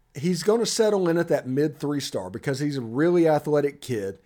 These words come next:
He does have height. He does have the frame to put on a ton of weight. So there's a chance that he is going to really blow up as this process moves forward. Remember, at this point, Chris Jones was not ranked.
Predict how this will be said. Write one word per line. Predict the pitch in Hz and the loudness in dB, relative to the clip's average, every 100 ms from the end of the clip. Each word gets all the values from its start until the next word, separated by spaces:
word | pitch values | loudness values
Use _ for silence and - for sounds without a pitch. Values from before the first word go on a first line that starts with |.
| _ | _
He | _ 127 | _ 0
does | 151 160 | 4 4
have | 160 156 | 2 -2
height. | 120 123 110 123 | 0 -2 -2 -8
He | |
does | 120 151 151 | 0 0 2
have | 160 | -2
the | 139 | -4
frame | 113 - 160 165 156 147 | -10 -4 -2 0 0 -2
to | 143 | -6
put | 131 156 | -4 -2
on | 131 147 160 | 0 0 0
a | 135 | -2
ton | 117 - 120 | -8 -8 -10
of | 101 | -10
weight. | 95 101 95 _ - _ | -10 -10 -10 _ -20 _
So | - 170 | -6 -2
there's | 156 135 | -2 -4
a | 139 | -6
chance | - 208 175 - | -2 0 0 -2
that | 156 | -4
he | 139 160 | 0 0
is | 127 | 0
going | 127 143 139 | -2 0 -2
to | 135 | -4
really | 113 123 165 165 | -4 0 2 2
blow | 156 135 147 131 | 0 2 4 4
up | 113 104 - _ _ _ - | 2 -2 -8 _ _ _ -2
as | 127 | -2
this | 117 120 | -2 -8
process | - 123 110 113 107 | -2 -4 -2 -6 -6
moves | 110 104 | -8 -10
forward. | - 151 110 - _ _ | -2 0 0 -6 _ _
Remember, | 147 196 143 | 0 2 2
at | 117 | 0
this | 185 185 | -2 -2
point, | 160 123 | -4 -4
Chris | - 185 | -2 -4
Jones | - 165 160 147 | 0 2 2 0
was | 123 117 | -4 -6
not | 113 131 143 | -4 -2 -4
ranked. | 117 110 85 - | -6 -10 -12 -20